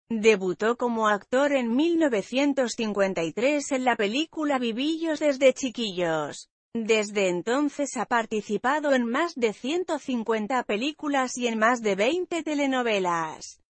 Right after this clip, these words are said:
destacándose principalmente como villano en las telenovelas Los parientes pobres y Nunca te olvidaré. Por ambas fue nominado al premio T V Y Novelas a mejor actor antagónico.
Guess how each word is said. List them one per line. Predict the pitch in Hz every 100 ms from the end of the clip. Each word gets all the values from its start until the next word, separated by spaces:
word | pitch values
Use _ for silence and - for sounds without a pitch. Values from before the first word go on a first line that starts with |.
| _
destacándose | 233 208 196 - 165 208 233 262 254 247 269 226
principalmente | 233 220 214 190 233 285 262 339 349 320 285
como | 247 208 190
villano | 190 190 196 302 320 302
en | 277 254
las | 214 196
telenovelas | 220 208 190 175 175 254 294 277 240
Los | 202 190
parientes | - 185 220 302 320 285 262 -
pobres | 254 320 330 320 269
y | 339
Nunca | 285 349 349 330
te | 180 226 196 170 151 - _ _
olvidaré. | 196 175 175 254 247 240 214 175 156 - _
Por | 240 220 226
ambas | 311 320 311 294 -
fue | 254 294
nominado | 302 277 254 240 311 311 285
al | 254 220
premio | 233 320 349 339 320
T | 302 262
V | 285 277 269
Y | 247 220
Novelas | 208 240 262 233 208 202 247 320 311 277 254
a | 240
mejor | 185 - 269 294
actor | 240 - 233 302
antagónico. | 277 254 240 226 247 220 170 - 165 147 139